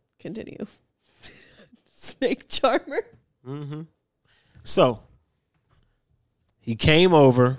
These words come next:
Speaker 1: Okay.
Speaker 2: And we had sex. I can't believe I just found my spot in here like that again. So, he came over <laughs> and we had sex. And he ghosted me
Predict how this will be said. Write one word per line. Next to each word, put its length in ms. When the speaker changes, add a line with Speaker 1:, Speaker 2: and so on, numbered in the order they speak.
Speaker 1:
Okay. 280
Speaker 2:
And 180
we 140
had 360
sex. 320
I 60
can't 200
believe 340
I 80
just 180
found 160
my 100
spot 360
in 100
here 180
like 220
that 180
again. 260
So, 220
he 100
came 340
over 420
<laughs> 300
and 220
we 120
had 380
sex. 440
And 160
he 120
ghosted 540
me 260